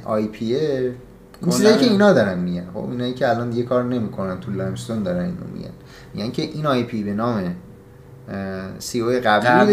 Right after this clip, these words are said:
Speaker 1: بوده که
Speaker 2: بوده.
Speaker 1: اونم استعفا داده
Speaker 2: بعداً
Speaker 1: بوده.
Speaker 2: این مدارکی که گذاشته رو دراپ باکس چیا؟ اینایی که ثابت می‌کنه مال اینا بوده این بازی یا نه؟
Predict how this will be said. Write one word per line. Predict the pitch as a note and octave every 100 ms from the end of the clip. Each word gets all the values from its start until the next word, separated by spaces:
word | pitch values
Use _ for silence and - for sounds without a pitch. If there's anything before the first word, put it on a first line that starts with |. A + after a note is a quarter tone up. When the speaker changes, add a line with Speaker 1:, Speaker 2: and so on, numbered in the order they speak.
| G3+
Speaker 1:
بوده |
که | G#3
Speaker 2:
بوده. | F#3 E3+
Speaker 1:
اونم | F3 E3+
استعفا | E3 - E3 D#3 D#3+
داده | D3+ D3
Speaker 2:
بعداً | C3+ D3+ F3+
Speaker 1:
بوده. | D3+ D3+ D3+
Speaker 2:
این | D#3+ C#3+ -
مدارکی | D3 C#3 C#3+ C#3 C#3+ -
که | C#3+
گذاشته | C#3 C3+ C3 C3+
رو | C3+
دراپ | C3 C3 C3
باکس | B2+ E3 -
چیا؟ | - D#3+ C#3+
اینایی | A#2+ B2+
که | C3+
ثابت | D3+ - C3 C3 C3+ D#3
می‌کنه | - D3+ D3
مال | C#3 C3
اینا | C#3+ C#3 C3
بوده | C3+ C3+ B2+
این | C3 D3+
بازی | D3+ C#3+ C#3+ C#3 C#3
یا | C3+ A#2
نه؟ | A#2+ A#2 G#2